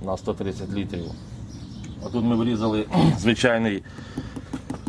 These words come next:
звичайний сантехнічний, ой, як, отстойник він, по-моєму, називається. Врізались, перейшли ми, купили фільтр. Фільтр купований,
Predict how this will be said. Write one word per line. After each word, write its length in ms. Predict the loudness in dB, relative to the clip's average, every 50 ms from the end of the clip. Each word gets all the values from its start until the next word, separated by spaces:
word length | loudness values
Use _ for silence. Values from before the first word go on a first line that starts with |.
| -8 -6 -8 -8 -8 -8 -10 -10 -10 -8 -8 -8 -6 -6 -6 -4 -2
звичайний 460 | 0 2 2 4 4 4 6 6 4
сантехнічний, 760 | 2 2 0 0 0 0 4 6 6 6 6 6 4 4 4 2 -2 -6 -8 -8 -8 -8 -8 -8 -8 -8 -6 -6 -4 -2
ой, 120 | 0 0
як, 160 | 0 2 2
отстойник 500 | 2 0 0 0 0 0 0 -2 -4 -4
він, 80 | -4 -4
по-моєму, 360 | -2 0 0 2 2 2 0
називається. 540 | 0 0 2 2 2 2 0 -2 -6 -8 -8 -8 -10 -12 -12 -14 -14 -14 -14 -14 -12 -12 -12 -12 -12 -12 -12 -12 -12 -12 -12 -12 -12 -12 -10 -6 -2
Врізались, 580 | 4 6 8 8 8 8 6 6 6 4 0 -2 -12 -14 -12 -6 -2
перейшли 480 | 0 2 2 2 0 2 2 4 4
ми, 260 | 6 6 6 6 4 4 0 -10 -14 -12 -8
купили 380 | -6 -4 0 2 4 6 6 4
фільтр. 380 | 4 2 0 -2 -2 -2 -6 -10 -10 -10 -6 -4
Фільтр 300 | -2 -2 0 -2 -4 -4
купований, 580 | -4 -4 0 2 2 4 4 2 2 0 -4